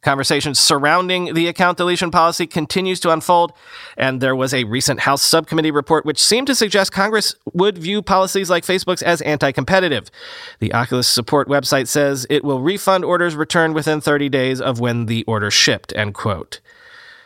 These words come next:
But hey, it also came out last week that beginning next year,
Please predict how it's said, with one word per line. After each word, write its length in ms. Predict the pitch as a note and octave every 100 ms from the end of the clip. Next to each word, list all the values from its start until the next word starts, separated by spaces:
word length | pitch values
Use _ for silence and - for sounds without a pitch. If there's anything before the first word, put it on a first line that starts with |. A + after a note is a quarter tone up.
| _ _
But 140 | - G3
hey, 200 | B3 E3+
it 80 |
also 220 | D#3 G3 F#3
came 200 | G3 F3
out 120 | E3+
last 220 | F3 -
week 160 | F3 D#3+
that 180 | D#3
beginning 320 | C3+ C3+ D#3+ E3
next 280 | D#3 -
year, 260 | D#3 E3+ F3+